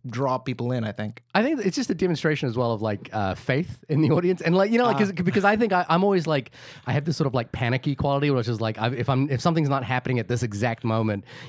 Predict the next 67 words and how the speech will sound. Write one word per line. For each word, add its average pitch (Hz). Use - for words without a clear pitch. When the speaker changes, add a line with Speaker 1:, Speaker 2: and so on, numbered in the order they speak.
Speaker 2:
you're 110
kind 110
of, 95
like, 107
feel 117
like, 117
like 107
you 110
might 104
be 101
losing 110
the 135
audience. 147
Speaker 1:
Right, 139
Speaker 2:
But, 135
Speaker 1:
right. 131
Speaker 2:
but 143
I, 156
I 156
was 180
just 214
like, 180
when 165
I 170
watched 196
it, 175
I -
was 147
like, 139
"Oh 131
man, 170
that's -
good." -
Speaker 1:
Well, 247
but 185
are 170
you 160
like 160
that 156
as 139
a, 127
as 127
a 120
viewer? 139
Do 131
you 127
get 151
impatient? 151
Speaker 2:
No, 139
no. 143
Is 120
it -
Speaker 1:
No, -
Speaker 2:
like, 143
like, 139
I 139
can, 185
Speaker 1:
exactly. 160
Speaker 2:
I 156
can 170
watch, 139
like, 117
very 123
slow 120
movies. 104
Speaker 1:
Right 127
on. 190